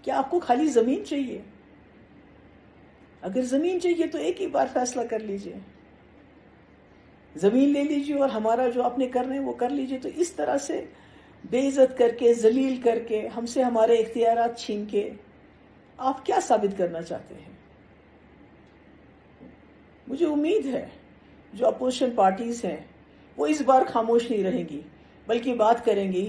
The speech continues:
किस तरह आप एक इतनी ताकतवर असेंबली जिसको आपने बिल्कुल dismiss करके, जिसको ख़त्म करके अब आप उसको municipality में तब्दील करना चाहते हैं, ये कैसे हो सकता है?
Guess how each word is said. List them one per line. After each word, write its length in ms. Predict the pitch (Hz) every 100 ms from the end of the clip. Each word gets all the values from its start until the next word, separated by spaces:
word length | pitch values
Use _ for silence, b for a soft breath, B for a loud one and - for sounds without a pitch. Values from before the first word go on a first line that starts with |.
| 214
किस 220 | 320 - -
तरह 180 | 233
आप 400 | 226 214 220 220 220
एक 320 | 233 233 - B B B B B - - -
इतनी 420 | 269 294 285 269 202 180 - - - - - -
ताकतवर 500 | 226 240 269 247 240
असेंबली 540 | 202 208 247 226 220 196
जिसको 360 | 208 240 - 226
आपने 400 | 202 202 214 214
बिल्कुल 540 | 190 214 196 233 220 - B B B B -
dismiss 500 | 190 240 269 269 262
करके, 460 | 233 208 190 185 180
जिसको 320 | 220 - 226
ख़त्म 340 | 226 240 254 240
करके 380 | 214 196 196
अब 240 | 185 208 208
आप 100 | 220
उसको 240 | 220 247
municipality 540 | 208 220 - 214 202 202
में 260 | 196 196 B B B -
तब्दील 320 | 196 226 214
करना 260 | 208 202 208
चाहते 340 | 208 196 226
हैं, 80 | 226
ये 180 | 233 269
कैसे 320 | 262 240 415
हो 140 | 359 233
सकता 340 | 196 - 170
है? 260 | 156 139